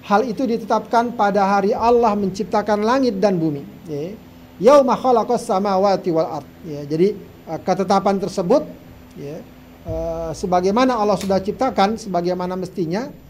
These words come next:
itu diciptakan sejak Allah menciptakan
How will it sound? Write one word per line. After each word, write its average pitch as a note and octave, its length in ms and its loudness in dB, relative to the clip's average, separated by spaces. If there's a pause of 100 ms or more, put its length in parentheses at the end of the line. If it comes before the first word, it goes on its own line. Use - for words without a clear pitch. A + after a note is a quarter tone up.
(380)
itu A#3 560 -2 (240)
diciptakan A3 1400 0 (400)
sejak G#3 560 2
Allah F#3+ 400 -2
menciptakan F#3+ 1300 -4